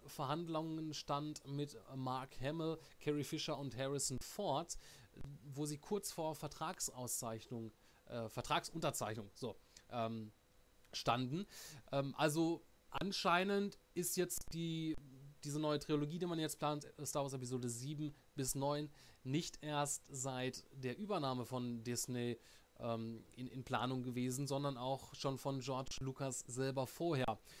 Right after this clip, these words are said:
Und hatte dann auch schon soweit alles, äh, wohl in die Wege geleitet, um die Schauspieler dann auch,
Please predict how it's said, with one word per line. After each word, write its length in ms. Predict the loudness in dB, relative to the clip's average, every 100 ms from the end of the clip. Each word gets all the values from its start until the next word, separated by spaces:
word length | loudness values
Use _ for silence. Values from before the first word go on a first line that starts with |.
| -18 -20 -6
Und 520 | 0 2 0 -2 0
hatte 220 | 0 4
dann 200 | 2 2
auch 120 | -2
schon 420 | -2 0 0 -4 -10 -16 -14
soweit 400 | -8 0 0 0
alles, 520 | 0 0 0 -2 -4 -8
äh, 300 | -10 -10 -6
wohl 120 | -4
in 80 | -2
die 140 | -2
Wege 240 | 2 2 2
geleitet, 580 | 0 2 2 2 0 -2 -10 -20 0
um 460 | 2 4 2 -2 -6 -14
die 160 | -8 -4
Schauspieler 480 | 0 0 0 0 0
dann 160 | 0
auch, 320 | -2 -2 -2